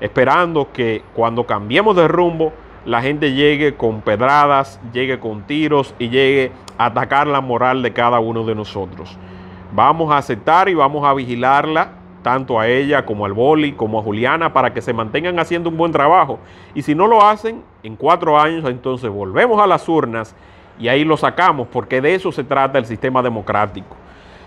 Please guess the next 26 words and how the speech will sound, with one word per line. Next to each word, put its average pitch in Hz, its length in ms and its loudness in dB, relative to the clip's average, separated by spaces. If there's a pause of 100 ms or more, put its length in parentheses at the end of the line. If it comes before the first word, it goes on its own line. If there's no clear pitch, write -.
(140)
Tenemos 208 300 4
también 208 260 4
la 196 60 2
información 175 420 2
de 170 80 2
lo 165 80 2
que 151 60 -2
está 165 120 2
aconteciendo 165 480 -2
en 165 80 -2
el 160 120 2
país 135 420 2
en 147 100 -4
materia 131 400 2
de 147 120 0
coronavirus. 120 760 0 (480)
Varios 214 320 4
centros 202 380 0
privados 120 560 0
están 147 280 -2
anunciando 160 720 0 (460)
el 139 220 4
colapso. 120 760 2 (1300)
Waldo 202 540 4
Ariel 165 260 0
Suero 127 480 -4